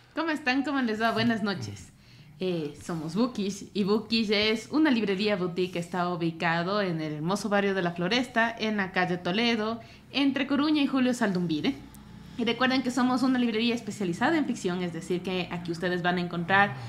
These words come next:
fantasía, novela negra, terror, ciencia ficción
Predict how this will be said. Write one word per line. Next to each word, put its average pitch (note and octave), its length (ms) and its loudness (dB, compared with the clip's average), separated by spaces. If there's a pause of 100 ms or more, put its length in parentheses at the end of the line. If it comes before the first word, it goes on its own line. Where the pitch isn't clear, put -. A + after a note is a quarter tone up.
(260)
fantasía, F3+ 840 0
novela E3+ 320 0
negra, E3 480 0
terror, D#3+ 420 -4
ciencia E3 300 -4
ficción E3+ 560 -2